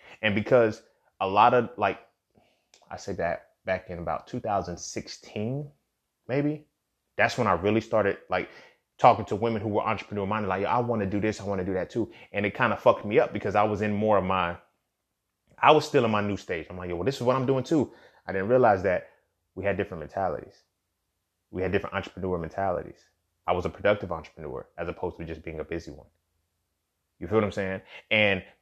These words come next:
it's like, "Oh yeah, you got this going on, you got this going on." But then when shit starts, keep, it keeps going.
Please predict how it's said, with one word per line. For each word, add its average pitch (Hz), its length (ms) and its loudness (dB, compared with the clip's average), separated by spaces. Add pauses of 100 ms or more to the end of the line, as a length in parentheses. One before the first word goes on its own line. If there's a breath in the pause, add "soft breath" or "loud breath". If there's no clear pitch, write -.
(160)
it's 110 160 -2
like, 98 320 0
"Oh 127 140 -2
yeah, 127 160 0
you 127 140 0
got 107 220 -4
this 196 200 2
going 117 240 -2
on, 107 120 -2
you 120 60 0
got 104 180 -6
this 151 140 0
going 117 200 -4
on." 104 220 -6
But 95 120 -16
then 92 100 -4
when 82 100 -4
shit - 220 -2
starts, - 360 -4
keep, - 320 -8
it 104 120 -12
keeps - 240 -6
going. 104 380 0